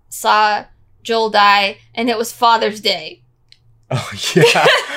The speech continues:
Speaker 2: Yeah.
Speaker 1: It was Father's Day! But, like, man,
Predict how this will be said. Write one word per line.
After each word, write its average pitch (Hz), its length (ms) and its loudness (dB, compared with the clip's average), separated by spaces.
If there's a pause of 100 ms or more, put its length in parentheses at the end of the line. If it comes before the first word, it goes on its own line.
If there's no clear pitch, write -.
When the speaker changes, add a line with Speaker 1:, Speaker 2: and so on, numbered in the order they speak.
(800)
Speaker 2:
Yeah. 123 360 4 (140)
Speaker 1:
It - 20 6
was 302 240 2
Father's - 720 2
Day! 339 600 0 (720)
But, 269 200 0
like, 226 460 0 (800)
man, 262 440 -2